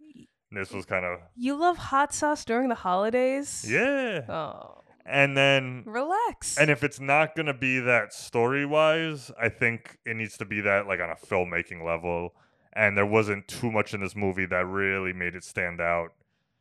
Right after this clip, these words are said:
Speaker 1: You know, just the, the way it was, you know, nothing wrong with how it was shot, but it
Speaker 2: Mm-hmm.
Speaker 1: wasn't, wasn't anything that I hadn't seen. Very,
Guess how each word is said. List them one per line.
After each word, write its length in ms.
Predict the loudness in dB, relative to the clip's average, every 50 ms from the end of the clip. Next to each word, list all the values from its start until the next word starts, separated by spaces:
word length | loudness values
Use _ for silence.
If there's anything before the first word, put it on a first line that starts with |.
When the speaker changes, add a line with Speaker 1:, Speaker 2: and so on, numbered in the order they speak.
| _ _ _
Speaker 1:
You 160 | -2 0 2
know, 200 | 2 4 2 2
just 220 | 0 -4 -14 -18 _ _ _ _ _ -8
the, 320 | -6 -6 -4 -6 -8 -10 -12 -8
the 60 | -4
way 120 | 0 0
it 40 | 2
was, 280 | 2 2 0 -2 -8 -6
you 120 | -4 -2
know, 120 | -2 -2 -4 -6 _ _ _ _ _ _
nothing 220 | -2 0 0 2 4
wrong 180 | 4 4 4
with 100 | 4 2
how 140 | 4 4 4
it 40 | 4
was 120 | 2 -2
shot, 300 | -2 0 2 2 2 0 -2 -4
but 120 | -4 -4
it 80 | -4 -4
Speaker 2:
Mm-hmm. 80 | -2 -2
Speaker 1:
wasn't, 540 | -4 -2 -2 -4 -6 -6 -6 -10 -18 -20 _ _ _ _
wasn't 240 | -20 -20 -20 -18 -18
anything 400 | -16 -18 -16 -8 -8 -8 -6 -4
that 100 | -6 -2
I 80 | -2
hadn't 200 | -2 -2 -4 -8
seen. 340 | -14 -12 -12 -12 -12 -14 -14 _
Very, 300 | -8 -8 -8 -10 -14